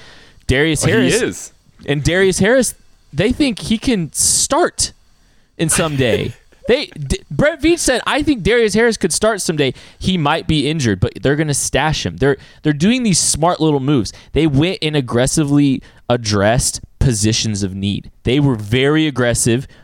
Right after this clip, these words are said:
Speaker 1: with the wide receiver position. Cody Thompson, Jamal Custis, Felton Davis. Felton Davis might wind up on the R-, I R too.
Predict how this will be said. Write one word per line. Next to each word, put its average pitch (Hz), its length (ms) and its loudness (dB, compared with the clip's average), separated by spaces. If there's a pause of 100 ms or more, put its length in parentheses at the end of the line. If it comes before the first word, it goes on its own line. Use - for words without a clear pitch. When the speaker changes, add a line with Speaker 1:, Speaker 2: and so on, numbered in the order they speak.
Speaker 1:
with 123 200 0
the 131 80 0
wide 107 380 2
receiver 170 460 0
position. 90 540 -2
Cody 95 340 -2
Thompson, 127 460 -2
Jamal 87 400 0
Custis, - 640 -4 (180)
Felton 107 440 -4
Davis. 156 320 0
Felton 311 280 0
Davis 262 380 0
might 147 260 -2
wind 131 280 0
up 127 160 -2
on 143 120 0
the 151 80 -2
R-, 185 340 2
I 180 200 2
R 240 180 2
too. 294 480 4